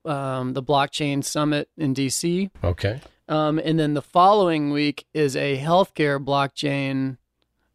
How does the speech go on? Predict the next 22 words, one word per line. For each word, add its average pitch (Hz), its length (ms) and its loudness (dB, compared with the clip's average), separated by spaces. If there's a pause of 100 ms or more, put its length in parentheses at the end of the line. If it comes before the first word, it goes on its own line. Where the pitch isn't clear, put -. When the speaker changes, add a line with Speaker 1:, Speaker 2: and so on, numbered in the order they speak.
(120)
Speaker 1:
um, 135 400 -4
summit 139 500 -2 (140)
in 151 220 0
D 135 200 0
C. 135 420 -6
Speaker 2:
Wow. 101 300 0 (340)
Speaker 1:
So - 120 0
you 151 80 4
got 151 140 4
a 135 200 -2
healthcare 165 640 2 (140)
hackathon 156 880 0
sponsored 175 500 0
by 151 140 2
the 139 180 0
O 180 120 6
N 156 160 0
C, 180 340 0
which 135 180 -4
is 143 140 -4
really 151 540 2
interesting 139 720 -4